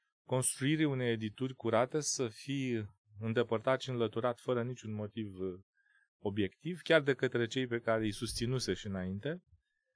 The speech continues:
Așa. Iar asta s-a combinat cu boala, cu senectutea, cu boala, care nu sunt ușoare pentru nimeni. Dacă le și trăiești într-un sentiment din ăsta de, de marginalizare nedreaptă, uh, lucrurile se,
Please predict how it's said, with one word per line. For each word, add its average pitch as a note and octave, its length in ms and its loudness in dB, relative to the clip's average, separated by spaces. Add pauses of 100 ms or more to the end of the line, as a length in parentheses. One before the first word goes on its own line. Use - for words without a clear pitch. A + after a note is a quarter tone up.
(220)
Așa. E3 540 -8 (600)
Iar D#3+ 240 6
asta F#3+ 200 6
s-a G3 140 4
combinat F3+ 480 2
cu F#3 140 -2
boala, C3 600 6
cu A#2+ 400 -4
senectutea, B2+ 680 -2
cu A#2 160 -6
boala, D#3 380 2
care D#3 220 0
nu G#3 120 -4
sunt C3+ 240 -4
ușoare C#3+ 340 -2
pentru D3+ 320 -8
nimeni. G2 400 -4
Dacă A#2 260 0
le C3 120 4
și C#3 160 -2
trăiești D#3 380 2
într-un B2 600 -6
sentiment A#2+ 640 -4
din A2 140 -4
ăsta G#2+ 300 -4
de, F#2+ 320 -6
de F#2+ 140 -12
marginalizare G#2 920 -2
nedreaptă, A#2+ 720 -4 (580)
uh, C#3 320 -6
lucrurile C#3 440 -4
se, A2+ 480 -4